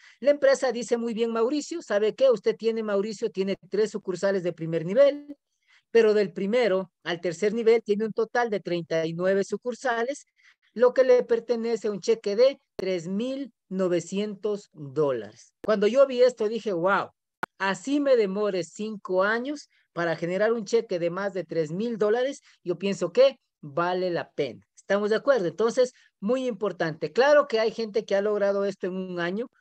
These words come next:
otros lo hay, lo han hecho en año y medio, otros dos años, otros tres años. ¿Estamos de acuerdo? Sí, pero siempre va a valer la pena.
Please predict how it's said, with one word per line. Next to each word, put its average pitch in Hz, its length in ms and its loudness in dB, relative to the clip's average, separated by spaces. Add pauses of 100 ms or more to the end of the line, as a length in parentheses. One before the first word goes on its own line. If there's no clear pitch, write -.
(140)
otros 208 360 0
lo 190 120 4
hay, 190 260 0
lo 180 160 -4
han 185 100 -4
hecho - 400 -8
en 180 80 -8
año 180 220 -6
y 185 80 -4
medio, 208 440 0
otros 175 300 -4
dos 175 160 -4
años, 208 320 -6
otros 180 320 -6
tres 180 240 -4
años. 220 400 -4 (300)
¿Estamos 196 340 -2
de 175 80 -2
acuerdo? 254 460 2 (180)
Sí, 285 320 -8 (220)
pero 247 200 4
siempre 233 400 -2
va 196 120 0
a 196 40 0
valer 175 280 0
la 160 100 -4
pena. 120 320 -8